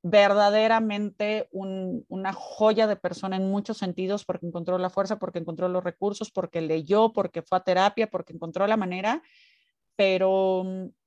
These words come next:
pero creo que es bien complicado y creo que también el ritmo en el cual se sale, ¿no? Este, es, es muy a paso de cada quien.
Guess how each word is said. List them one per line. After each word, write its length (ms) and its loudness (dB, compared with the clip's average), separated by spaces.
pero 160 4
creo 140 0
que 80 2
es 100 -4
bien 200 2
complicado 720 0
y 100 -10
creo 140 -6
que 100 -6
también 240 0
el 140 0
ritmo 380 0
en 80 0
el 120 -4
cual 220 0
se 160 -10
sale, 680 0
¿no? 500 -2
Este, 640 -6
es, 220 -12
es 120 -10
muy 220 -4
a 80 -2
paso 220 -2
de 80 -4
cada 220 -4
quien. 400 -6